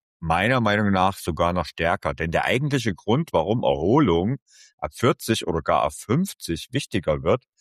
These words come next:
hat mit Muskeln und Muskulatur und Muskelkater nämlich nur am Rande zu tun. Es sind drei andere Dinge, die wirklich entscheidend sind. Und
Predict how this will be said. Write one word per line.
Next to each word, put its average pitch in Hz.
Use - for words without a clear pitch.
hat 85
mit 85
Muskeln 107
und 78
Muskulatur 95
und 87
Muskelkater 98
nämlich 87
nur 87
am 76
Rande 92
zu -
tun. 73
Es -
sind 104
drei 85
andere 101
Dinge, 101
die 87
wirklich 98
entscheidend 90
sind. 71
Und 82